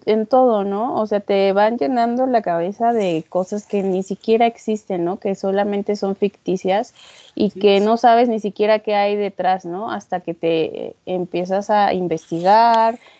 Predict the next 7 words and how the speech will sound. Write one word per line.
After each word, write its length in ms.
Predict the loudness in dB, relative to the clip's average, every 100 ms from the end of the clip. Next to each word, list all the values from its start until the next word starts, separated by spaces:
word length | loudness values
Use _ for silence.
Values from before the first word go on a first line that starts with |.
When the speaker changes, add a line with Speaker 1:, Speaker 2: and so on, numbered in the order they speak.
| -8
Speaker 1:
y 80 | -6
empiezas 420 | -2 -2 -2 -4
a 80 | -4
meterte 520 | -6 0 0 0 -4
más 200 | -8 -8
en 160 | -6 -4
eso. 560 | -2 -4 -2 0 0